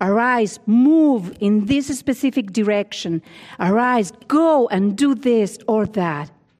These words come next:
What happened at that moment? Are we obedient sometimes or, uh, most of the times or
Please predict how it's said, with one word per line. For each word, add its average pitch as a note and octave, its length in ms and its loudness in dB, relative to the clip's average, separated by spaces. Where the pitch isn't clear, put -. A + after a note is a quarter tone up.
What C4+ 220 0
happened A#3+ 460 -2
at E3 100 -2
that D#3+ 200 -6
moment? D#3 500 -4
Are A3+ 200 0
we B3 300 2
obedient A3 640 0
sometimes C#4+ 880 0
or, A#3+ 400 2
uh, A#3 200 0
most A3 380 -2
of C#4 100 -2
the D4+ 100 -2
times C#4+ 600 2
or A#3+ 640 2